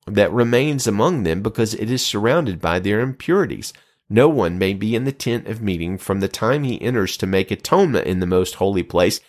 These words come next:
until he leaves after he has made atonement for himself, his household,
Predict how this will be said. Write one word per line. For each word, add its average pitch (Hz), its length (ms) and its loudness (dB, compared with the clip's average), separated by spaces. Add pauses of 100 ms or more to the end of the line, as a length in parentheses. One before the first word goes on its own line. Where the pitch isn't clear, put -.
(280)
until 135 360 2
he 143 100 4
leaves 120 520 0
after 139 400 -2
he 101 140 0
has 90 140 -4
made 90 220 2
atonement 135 520 0
for 131 180 -2
himself, 123 600 0
his 95 200 -6
household, 135 580 2